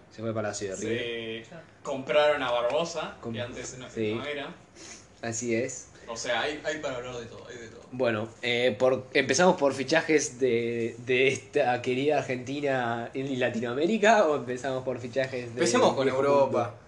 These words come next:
Speaker 1: Bueno, de viejo mundo será. Eh... Bueno, el Barcelona no fichó a nadie. <laughs> Sorpresa.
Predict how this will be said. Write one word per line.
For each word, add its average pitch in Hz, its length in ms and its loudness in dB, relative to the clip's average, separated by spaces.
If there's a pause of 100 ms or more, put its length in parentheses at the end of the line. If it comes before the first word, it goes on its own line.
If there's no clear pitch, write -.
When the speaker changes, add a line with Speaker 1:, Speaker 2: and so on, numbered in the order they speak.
(160)
Speaker 1:
Bueno, 113 320 -4 (120)
de 120 100 -4
viejo 135 240 -2
mundo 113 340 -6
será. 113 360 -6 (800)
Eh... 120 760 -2 (800)
Bueno, 160 320 10
el 147 140 2
Barcelona 202 720 6 (160)
no 180 160 6
fichó 175 260 4
a 190 40 8
nadie. 185 720 8
<laughs> - 160 -20
Sorpresa. 175 840 4